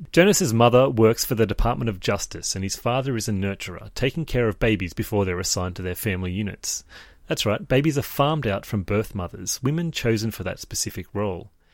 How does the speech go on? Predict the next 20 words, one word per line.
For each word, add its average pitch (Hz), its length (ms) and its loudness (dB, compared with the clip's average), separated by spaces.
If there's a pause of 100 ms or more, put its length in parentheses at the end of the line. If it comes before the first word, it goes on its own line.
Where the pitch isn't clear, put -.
(200)
Every 127 200 4
December, 113 560 0
babies 113 380 0
are 147 100 0
assigned 98 360 -2
to 107 60 -8
family 135 420 -4
units, 85 500 -8
which 120 160 -4
are 120 60 0
themselves 143 520 -2
prearranged 101 560 -2
marriages 104 560 -4
selected 110 460 -6
for - 120 -6
the 107 100 0
compatibility 98 680 -2
of 85 100 -10
the 92 60 -10
partners. 95 720 -6